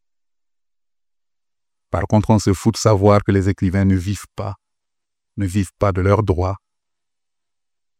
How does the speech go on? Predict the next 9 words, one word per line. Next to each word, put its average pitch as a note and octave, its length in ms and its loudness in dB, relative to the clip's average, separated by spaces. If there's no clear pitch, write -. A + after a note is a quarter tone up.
Par G2 120 -8
contre, G#2 300 -4
si G#2+ 160 0
on G#2 160 2
pouvait, G2 460 2
on F#2 200 -8
téléchargerait G#2+ 640 0
les A2+ 140 4
livres. G2 440 0